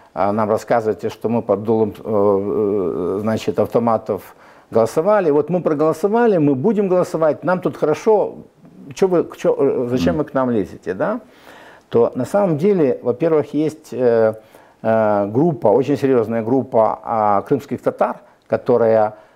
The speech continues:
реально не поддержала эти выборы, которые реально не пошли на эти выборы. Есть также,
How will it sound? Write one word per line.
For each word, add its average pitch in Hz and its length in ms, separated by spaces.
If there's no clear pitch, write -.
реально 127 500
не 127 220
поддержала 120 600
эти 104 200
выборы, 110 460
которые 123 420
реально 123 460
не 131 200
пошли 131 360
на 117 120
эти 117 220
выборы. 113 420
Есть 185 260
также, 156 440